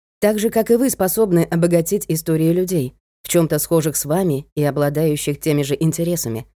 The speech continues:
а значит, более склонными поверить, попробовать и принять ранее неведомые знания и хобби.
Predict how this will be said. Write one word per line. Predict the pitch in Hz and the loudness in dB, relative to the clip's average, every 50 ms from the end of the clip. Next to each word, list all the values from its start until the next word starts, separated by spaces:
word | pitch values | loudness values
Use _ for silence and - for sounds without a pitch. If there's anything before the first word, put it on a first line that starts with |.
| _ _ _ _ _ - | _ _ _ _ _ -4
а | 147 151 | -2 -2
значит, | 139 160 185 196 190 - 175 160 | 0 2 0 0 0 -2 -4 0
более | 135 - 190 185 170 160 | 2 2 4 4 4 2
склонными | 160 - - 165 175 175 175 160 151 151 139 | 2 0 0 0 2 2 2 2 2 2 0
поверить, | - 151 139 139 143 160 175 160 123 117 - - | 0 -2 -2 -2 0 0 0 0 -2 -4 -6 -6
попробовать | - 147 - - 160 180 190 175 147 120 117 113 - - - | -6 -4 -4 -2 -2 0 0 0 -2 -2 -4 -4 -6 -8 -8
и | 147 | -8
принять | - - 165 165 175 175 180 165 - | -4 0 0 2 2 2 2 0 -2
ранее | 160 175 170 165 170 151 147 151 | 0 0 0 2 2 2 2 4
неведомые | 151 156 156 151 156 185 185 156 151 139 147 147 143 | 4 4 2 2 2 0 0 0 0 2 2 2 2
знания | 135 156 151 156 160 165 143 139 139 | 2 0 0 0 0 0 0 0 -2
и | 113 - 147 147 | -2 -4 -6 -8
хобби. | - - 113 107 98 92 101 104 - | -6 -4 -6 -6 -6 -6 -8 -8 -8